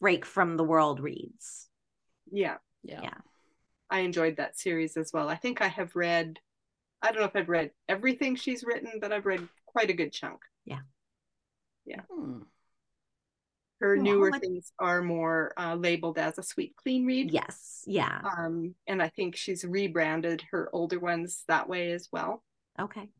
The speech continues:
Speaker 2: But I, I haven't seen anything that would make me say,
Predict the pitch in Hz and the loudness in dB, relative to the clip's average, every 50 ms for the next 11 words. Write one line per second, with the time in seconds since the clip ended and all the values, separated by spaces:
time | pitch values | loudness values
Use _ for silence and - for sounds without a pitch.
0 | _ - 202 180 180 185 175 165 - - 170 175 180 180 180 160 - - _ - | _ -14 -2 2 6 6 6 4 4 2 4 4 4 4 2 0 -2 -6 _ -20
1 | - - _ _ _ _ _ _ _ _ _ _ _ _ _ _ _ _ _ _ | -20 -20 _ _ _ _ _ _ _ _ _ _ _ _ _ _ _ _ _ _
2 | _ _ - - - - _ _ _ _ _ _ _ _ _ _ _ _ _ _ | _ _ -18 -18 -18 -20 _ _ _ _ _ _ _ _ _ _ _ _ _ _
3 | _ _ _ _ _ _ 185 196 190 208 214 208 208 190 - - - - 214 196 | _ _ _ _ _ _ 0 2 4 4 4 4 2 0 -2 -2 -4 -2 0 0
4 | 185 175 - - 190 185 175 175 - 180 175 170 160 147 135 165 160 156 170 160 | 0 0 0 0 0 0 0 -2 -4 -4 -2 0 0 0 0 -2 -4 -4 -2 -2
5 | 160 156 - - 175 165 - - - 170 165 165 165 165 160 - | -4 -4 -4 -6 -6 -4 -6 -4 -2 0 0 0 0 -2 -4 -6